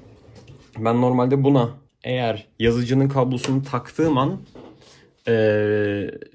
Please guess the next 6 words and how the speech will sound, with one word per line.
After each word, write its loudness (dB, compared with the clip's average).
herhalde 0
çok 0
mu 4
güç -4
tüketiyor -6
bilmiyorum. 0